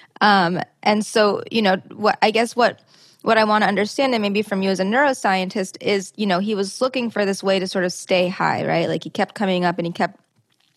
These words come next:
coming down and he goes to India and is with the guru and kind of learns methods of being here now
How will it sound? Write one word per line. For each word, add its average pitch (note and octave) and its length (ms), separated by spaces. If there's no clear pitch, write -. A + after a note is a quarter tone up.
coming G3+ 260
down A#3+ 300
and G#3 120
he G3+ 200
goes G#3 240
to G#3+ 80
India F#3 540
and E3+ 280
is G3 140
with G3 120
the F#3+ 120
guru F3 460
and E3 400
kind F#3+ 200
of F3+ 120
learns F#3+ 640
methods F3+ 500
of F3 260
being F3+ 280
here F3+ 240
now E3+ 460